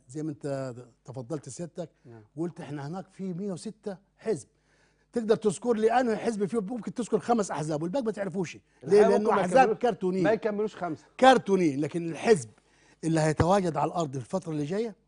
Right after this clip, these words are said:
Speaker 1: هو الحزب اللي هيكش، اللي هيلم كل الساسة الموجودين. وبعد كده أصلح الدولة دلوقتي بقت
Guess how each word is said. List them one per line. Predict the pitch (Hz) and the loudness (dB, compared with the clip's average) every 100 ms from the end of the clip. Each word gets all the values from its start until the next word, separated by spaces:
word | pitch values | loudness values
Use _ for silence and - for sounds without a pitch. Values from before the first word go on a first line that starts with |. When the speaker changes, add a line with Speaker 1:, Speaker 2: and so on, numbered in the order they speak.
| _ _ | _ _
Speaker 1:
هو | 170 175 | -4 -4
الحزب | 151 185 196 151 | -4 -6 -8 -6
اللي | 151 147 | -4 -4
هيكش، | 143 131 180 139 - - _ _ - | -4 0 -2 -2 -8 -16 _ _ -10
اللي | 156 | -4
هيلم | 156 165 165 220 196 | 0 2 4 2 0
كل | 165 214 226 233 220 208 196 | 0 6 8 8 4 -6 -8
الساسة | 143 - 226 202 233 - _ 190 | -4 2 2 2 -2 -4 _ -8
الموجودين. | 175 175 170 170 151 101 _ _ _ _ _ - | -2 -2 -2 -2 -4 -6 _ _ _ _ _ -4
وبعد | 160 175 | 0 2
كده | 185 220 202 | 2 0 0
أصلح | 202 - 175 | -2 -6 -8
الدولة | 160 143 190 165 | -6 0 2 2
دلوقتي | 175 - 185 | 0 -2 -4
بقت | 165 151 | -6 -6